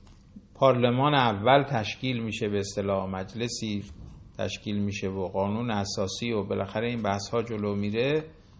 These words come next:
همطور که مستحضر هستید مجلس به توپ بسته می‌شه توسط محمد علی شاه. مشروطه رو مظفرالدین شاه اجازه داده بود.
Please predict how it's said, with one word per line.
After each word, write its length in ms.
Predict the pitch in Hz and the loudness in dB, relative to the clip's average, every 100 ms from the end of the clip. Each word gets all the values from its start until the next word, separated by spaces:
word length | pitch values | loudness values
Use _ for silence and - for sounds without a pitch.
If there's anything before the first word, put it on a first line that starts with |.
| - - | -20 -10
همطور 320 | 117 107 113 113 | -8 0 0 0
که 100 | 110 | -2
مستحضر 600 | 110 104 110 110 107 107 | -2 0 0 2 0 0
هستید 340 | 104 101 143 | 0 -2 -4
مجلس 500 | 135 113 104 127 131 - | -2 -2 0 -2 -2 -4
به 80 | |
توپ 260 | 104 139 139 | -4 -4 2
بسته 340 | 147 143 - | 2 2 -2
می‌شه 240 | 143 139 143 | -4 -4 -4
توسط 480 | 139 139 139 139 139 | 0 0 -2 -8 -6
محمد 560 | 135 127 131 131 127 | -4 -2 -2 -4 -2
علی 260 | 117 123 120 | -2 -2 -4
شاه. 440 | - 127 120 120 - - - - - - - - - | 0 0 0 -4 -16 -20 -20 -20 -20 -20 -20 -18 -2
مشروطه 500 | 139 139 147 139 143 | -2 0 -2 6 6
رو 120 | 147 | 6
مظفرالدین 920 | 135 110 113 101 - 107 104 98 101 | 2 2 4 2 2 0 0 0 -2
شاه 360 | 101 143 123 92 | 2 4 4 4
اجازه 400 | 90 92 90 90 | -2 -4 -4 -6
داده 280 | 90 85 87 | -6 -6 -8
بود. 320 | 87 87 | -8 -10